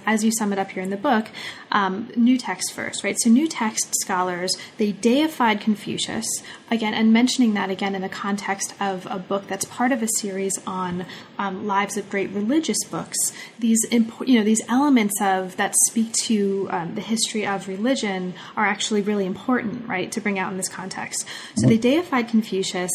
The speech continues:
Speaker 1: they stressed the commonalities between the emperor and more common people, and they employed and used a really broad range of materials to defend their positions. And this broad range of materials,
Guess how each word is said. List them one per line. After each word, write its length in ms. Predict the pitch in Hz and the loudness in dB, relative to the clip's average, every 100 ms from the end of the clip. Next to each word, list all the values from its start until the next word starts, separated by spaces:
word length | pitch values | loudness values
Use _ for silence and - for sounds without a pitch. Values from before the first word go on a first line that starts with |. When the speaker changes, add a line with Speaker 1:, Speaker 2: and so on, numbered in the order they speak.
| - | -2
Speaker 1:
they 180 | 208 208 | -2 0
stressed 640 | - - 247 285 - - | 0 2 0 0 -2 -2
the 100 | 226 | -2
commonalities 880 | 226 - 240 220 233 302 285 202 196 | -2 0 2 4 2 0 0 0 -2
between 260 | 208 - 196 | -4 0 -2
the 100 | 196 | 0
emperor 460 | 185 175 202 190 | -6 -8 -6 -4
and 180 | 180 190 | -2 -2
more 200 | 185 185 | -2 -4
common 440 | 185 202 185 180 170 | -4 -6 -4 -4 -6
people, 640 | - 320 320 208 202 220 - - - - | -2 -2 0 0 0 -2 -10 -16 -14 2
and 140 | 269 | 4
they 180 | 285 - | 4 2
employed 600 | 285 262 - - 381 349 | 4 4 2 2 4 6
and 180 | 262 226 | 6 6
used 340 | 233 240 226 - | 6 4 0 -2
a 60 | 220 | -2
really 260 | 277 320 | 2 2
broad 460 | 247 208 202 190 185 | 2 0 0 0 -2
range 400 | 196 202 196 185 | 0 2 2 0
of 180 | - 180 | -6 -6
materials 720 | 175 - 190 185 180 175 180 - - - | -6 -6 -2 -2 -2 -2 -4 -6 -10 -12
to 100 | - | -2
defend 360 | 214 - 196 190 | -2 0 -2 -2
their 100 | 185 | -4
positions. 600 | - - 180 - - 208 | -6 -6 -6 -6 -8 -4
And 140 | 214 | 0
this 120 | 214 - | 0 -2
broad 520 | 185 214 233 226 202 | -4 0 2 2 0
range 420 | 202 220 202 185 | -2 0 0 -2
of 180 | - - | -6 -8
materials, 720 | 180 - 220 202 175 175 | -8 -4 -4 -4 -4 -4